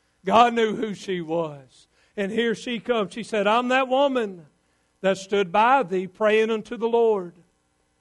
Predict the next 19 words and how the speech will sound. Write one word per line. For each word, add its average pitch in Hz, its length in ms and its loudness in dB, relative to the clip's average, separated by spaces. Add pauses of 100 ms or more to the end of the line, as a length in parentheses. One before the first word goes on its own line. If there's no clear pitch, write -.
(200)
I 180 100 -2
love 160 360 -2
verse 160 240 -8
twenty-seven. 180 600 -12 (1000)
"For 185 140 -12
this 147 280 -12
child 175 460 -2
I 175 160 -4
prayed, 151 560 -14 (1160)
and 185 160 -6
the 170 80 -2
Lord 175 440 -2
hath 170 320 -10
given 151 340 -6
me 156 160 -16
my 156 240 -10
petition, 170 680 -16 (920)
which 165 240 -14
I 165 220 -2